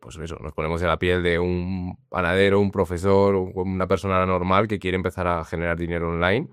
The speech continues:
No lo veo como un primer modelo que, que la persona tenga alta probabilidad de que le vaya bien y diga, "Oye,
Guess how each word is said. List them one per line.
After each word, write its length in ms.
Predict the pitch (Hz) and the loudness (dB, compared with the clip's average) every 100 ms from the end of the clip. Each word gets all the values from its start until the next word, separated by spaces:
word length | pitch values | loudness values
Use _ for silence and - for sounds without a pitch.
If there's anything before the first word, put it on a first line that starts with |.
| _ _ _ _ | _ _ _ _
No 100 | 80 | 0
lo 120 | 80 | 2
veo 220 | 80 71 64 | 2 0 -4
como 140 | 76 | -8
un 100 | 76 | -8
primer 280 | 76 80 78 | -6 -6 -4
modelo 580 | 80 80 78 80 80 71 | -4 -2 -2 0 -2 -2
que, 300 | 82 85 78 - _ _ _ _ | -4 -2 -4 -12 _ _ _ _
que 100 | - | 4
la 100 | 98 | 6
persona 580 | 95 90 101 101 104 - | 6 2 4 6 6 4
tenga 260 | - 98 98 | 0 2 2
alta 320 | 98 101 90 | 2 -2 0
probabilidad 400 | 92 95 92 92 | 2 4 4 4
de 80 | 90 | 2
que 80 | 87 | 2
le 80 | 87 | 2
vaya 220 | 87 87 | 2 2
bien 200 | 90 98 | 2 0
y 80 | 95 | 0
diga, 120 | 82 | 0
"Oye, 240 | 80 80 | -2 -2